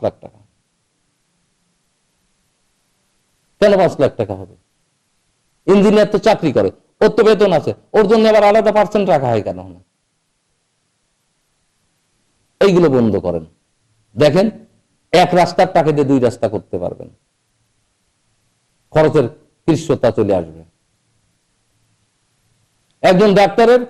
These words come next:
সরকারের নিয়ম করা উচিত যে একজন ডাক্তার সর্বোচ্চ পনেরো বা বিশটির অধিক সে রুগী দেখতে পারবে না। দেখেন ডাক্তারদের অবস্থা কি দাঁড়ায়। পারবে এই সরকার?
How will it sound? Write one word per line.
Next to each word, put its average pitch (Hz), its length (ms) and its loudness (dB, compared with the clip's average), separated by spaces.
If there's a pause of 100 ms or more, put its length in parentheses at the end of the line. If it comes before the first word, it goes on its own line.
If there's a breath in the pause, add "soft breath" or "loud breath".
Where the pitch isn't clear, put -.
(440)
সরকারের 202 400 2 (340)
নিয়ম 190 280 2
করা 202 160 2
উচিত 160 240 -2 (440)
যে 190 280 2
একজন 190 340 2
ডাক্তার 196 400 2 (440)
সর্বোচ্চ 240 420 2
পনেরো 202 380 2
বা 190 120 2
বিশটির 180 500 -2
অধিক 175 260 0
সে 190 140 0
রুগী 143 200 0
দেখতে 120 260 -4
পারবে 90 260 -6
না। - 120 -20 (2250)
দেখেন 131 300 0 (640)
ডাক্তারদের 135 460 0
অবস্থা 107 300 -2
কি 92 140 -8
দাঁড়ায়। 85 260 -14 (1800)
পারবে 165 280 2
এই 165 100 2
সরকার? 175 380 0